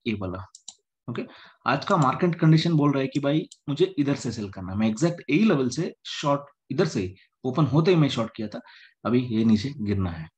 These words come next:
ओके, वो मेरा पर्सनल अकाउंट में चल रहा है। बाद में मेरा एमएनएम, एमएनएम भी,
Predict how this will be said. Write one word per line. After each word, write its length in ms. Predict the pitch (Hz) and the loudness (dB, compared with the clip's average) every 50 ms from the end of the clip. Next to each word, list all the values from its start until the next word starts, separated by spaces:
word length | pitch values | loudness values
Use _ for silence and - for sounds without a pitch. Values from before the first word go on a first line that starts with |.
| _ _ 113 | _ _ -8
ओके, 120 | 104 - - - - _ - - - _ _ _ _ _ _ _ _ _ _ _ _ _ _ _ _ _ _ _ - | -6 -6 -6 -8 -10 _ -20 -20 -20 _ _ _ _ _ _ _ _ _ _ _ _ _ _ _ _ _ _ _ 0
वो 60 | 127 | 2
मेरा 160 | 120 120 123 | 2 2 2
पर्सनल 340 | 120 131 135 - - 151 143 | 0 -2 -2 0 2 2 2
अकाउंट 220 | 123 120 131 127 | 2 2 2 2
में 80 | 123 120 | 2 2
चल 160 | - 120 107 | 0 -2 -2
रहा 120 | 113 151 220 | 0 -2 -2
है। 60 | - - _ 131 | -2 -4 _ -6
बाद 160 | 131 131 139 | -4 -2 0
में 100 | 147 147 156 151 135 | 0 2 2 0 0
मेरा 140 | 135 127 147 - - _ - | -2 -4 -6 -8 -10 _ 0
एमएनएम, 280 | 131 139 147 143 120 95 95 - - _ _ _ _ - | 2 4 4 4 2 0 -2 -8 -16 _ _ _ _ -10
एमएनएम 380 | 123 123 139 151 156 156 156 156 | -6 -4 -2 0 2 2 2 2
भी, 120 | 147 147 | 2 0